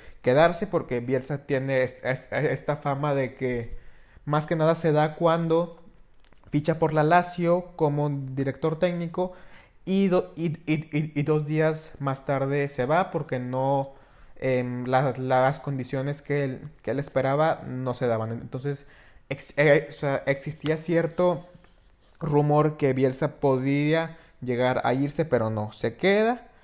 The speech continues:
Y un dato importante que luego va a ser más importante es que hacen setenta y tres goles, pero, em, reciben cincuenta goles en contra.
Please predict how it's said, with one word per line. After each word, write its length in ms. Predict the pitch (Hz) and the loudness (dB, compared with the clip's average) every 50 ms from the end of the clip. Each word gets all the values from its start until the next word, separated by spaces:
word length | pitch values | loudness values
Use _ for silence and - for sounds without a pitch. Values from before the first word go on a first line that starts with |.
| - - - - - - - | -20 -20 -20 -20 -20 -6 -2
Y 140 | 135 143 147 | 0 2 2
un 140 | 151 151 | 4 6
dato 200 | 151 151 147 175 | 6 6 6 4
importante 600 | 170 160 170 165 160 - 180 175 170 170 190 185 - | 2 0 0 0 2 2 2 2 2 0 -2 -4 -2
que 120 | - 147 | -2 -2
luego 680 | 127 127 127 127 127 131 135 139 139 139 139 151 - - | 0 2 2 2 2 2 2 0 -2 -2 -4 -6 -8 -6
va 160 | 139 135 131 | -2 -2 -2
a 60 | 127 | -2
ser 260 | - - - 131 139 | -2 -2 -2 -2 -2
más 240 | 131 135 143 143 143 | -2 -2 -2 -2 -2
importante 800 | 151 147 147 160 160 156 - 175 165 160 165 180 175 190 185 - - - - _ _ | -2 -2 -2 -2 -2 0 0 0 0 -2 -2 -4 -4 -4 -6 -10 -16 -20 -20 _ _
es 320 | - - 143 147 147 - - | -2 2 2 2 2 0 -4
que 380 | - - 165 170 175 - - - | -2 0 0 2 0 0 0 0
hacen 520 | 147 143 151 151 - 175 170 170 170 170 | 2 2 2 2 0 -2 -2 -2 -4 -6
setenta 500 | - - - - 170 170 - 139 135 135 | -8 -10 -4 -2 0 0 0 -2 -2 -4
y 60 | 127 | -2
tres 240 | 123 - 160 165 160 | 0 2 0 2 2
goles, 440 | 160 185 196 196 196 226 226 - - - - - - - - - _ | 2 2 2 4 2 0 -2 -4 -10 -18 -20 -20 -20 -20 -20 -4 _
pero, 640 | - 151 151 160 165 180 190 190 - 190 - - - | 4 4 6 6 6 6 6 4 2 -2 -8 -16 -10
em, 540 | - - 139 135 135 127 131 135 135 139 131 - | -6 -2 0 0 0 0 -2 -4 -6 -8 -8 -8
reciben 480 | - 147 143 135 - 135 139 143 147 143 | -6 -4 -4 -2 0 0 0 0 0 -2
cincuenta 540 | - 147 131 123 - 139 131 127 - 143 127 | -4 -6 -6 -2 0 0 0 0 2 2 2
goles 500 | 120 120 123 123 120 123 123 - - - | 4 4 2 2 2 0 -2 -2 -6 -6
en 140 | - 123 120 | -6 -6 -4
contra. 580 | 120 - 185 202 208 196 220 226 233 226 - | 0 2 2 2 2 2 2 0 0 -2 -6